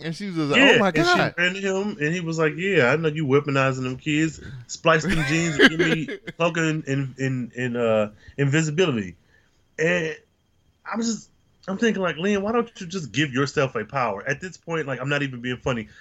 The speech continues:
Speaker 2: Even if it's, like, invisibility yourself, you need, you can't just be the smart one.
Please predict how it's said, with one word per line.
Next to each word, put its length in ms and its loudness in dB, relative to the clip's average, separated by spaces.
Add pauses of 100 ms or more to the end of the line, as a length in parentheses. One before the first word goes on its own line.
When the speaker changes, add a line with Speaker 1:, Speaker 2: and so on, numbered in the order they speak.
(440)
Speaker 2:
Even 240 -2
if 160 -6
it's, 180 -6
like, 360 0
invisibility 680 -2
yourself, 520 -2
you 100 -6
need, 400 -6 (420)
you 160 -4
can't 300 -4
just 180 -4
be 180 0
the 180 0
smart 380 0
one. 220 -12